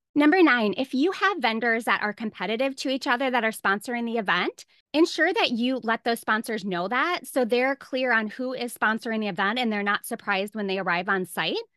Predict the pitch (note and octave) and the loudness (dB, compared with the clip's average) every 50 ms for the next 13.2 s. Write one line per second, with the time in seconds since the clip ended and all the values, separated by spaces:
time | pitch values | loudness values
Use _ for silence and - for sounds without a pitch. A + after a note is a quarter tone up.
0 | _ _ _ _ _ _ _ _ - E4+ - B4+ B4 - A#4 D#4 C4+ A#3+ B3+ C4 | _ _ _ _ _ _ _ _ -4 -2 0 0 2 4 6 6 6 6 4 2
1 | - - F4 C4 C4+ - D#4 C#4 C#4 D4+ D4 - - C#4+ C4 A#3+ C4+ A#3 A#3+ A#3+ | 0 0 2 2 2 2 2 2 2 2 0 -2 -2 -2 -2 0 -2 -2 0 0
2 | A#3+ A3+ A3 A3 A3 A3+ A3 G#3 E3+ G3 F#3 G3+ B3+ E4 - - A#3+ A#3 A3 G#3+ | 0 0 2 2 4 2 2 2 0 -2 0 -2 -2 -4 -6 -6 -4 -2 -2 -2
3 | G#3 G#3 - _ - - - - A#3 A#3 A#3 A3+ A3 A3 A3 - - F#3+ G#3+ G3+ | -4 -6 -10 _ -16 -16 -12 -6 -4 -2 0 0 2 2 0 0 0 0 0 0
4 | G3+ G3+ A3+ G#3+ A3 - A3 F3 G#3+ G#3 G#3 F#3 F#3+ F3+ - - G#3 G3 G3+ - | 0 -2 -4 -4 -2 -2 -2 0 0 -2 0 0 -2 -2 0 0 0 0 0 -2
5 | G#3 G3 F#3+ - - G3 F#3+ F3+ F3 E3+ F3+ - - - _ _ _ _ - G#3+ | -4 -4 -4 -4 -4 -2 0 0 -2 -2 -6 -14 -20 -20 _ _ _ _ -2 0
6 | G3+ A#3+ A3+ A#3+ A#3 - - A#3 A3 G3 A3+ A3 G#3 G#3+ - - A3 C#4+ D#4 D#4+ | 0 2 2 2 0 0 0 0 0 2 2 0 0 -2 -4 -4 0 2 4 4
7 | D#4+ - D#4 C4+ - C4 A#3+ A#3 A3+ A3+ A3 F3+ A3+ G#3 G3+ - - A3 A3 F#3+ | 4 2 -2 -2 -2 -2 -4 -2 -2 -2 0 2 2 2 2 0 -2 -4 -6 -6
8 | E3+ - A#3 A3+ A3 G#3 G#3+ G#3 - A3+ F3+ - G#3+ G#3 - - A3 G#3 - - | -6 -6 -4 -2 -2 -2 -4 -4 -6 -6 -4 -4 -4 -4 -4 -4 -6 -4 -2 -4
9 | G#3+ - G3 G#3+ G#3 - - G3+ - - A3 G#3 G3+ G3 - - G#3+ G#3+ - - | -4 -2 -2 -2 -2 -2 -2 -6 -2 0 2 2 2 0 0 0 0 0 2 0
10 | B3 C#4+ D#4 D#4 D4 C#4 C#4+ D#4+ - - - - - _ - C4 C4+ B3 A#3+ C4 | 0 2 2 4 4 2 2 0 -2 -8 -18 -20 -12 _ 2 4 4 6 4 4
11 | - B3+ A#3 - - - - _ _ - - _ - C4+ C4+ C#4+ C4+ - - B3 | 2 0 -2 -2 -6 -14 -20 _ _ -20 -12 _ -2 0 0 0 -2 -2 -4 -2
12 | A3+ - A3 A3+ - G4 F#4+ C#4 G#3 G3+ F#3+ F#3 G3 A3 - - A3+ A3+ A3+ A3 | -2 0 0 0 0 -2 -2 0 0 2 2 0 0 -2 -4 -6 -4 -4 -4 -4
13 | A3 A3 G#3 | -4 -6 -8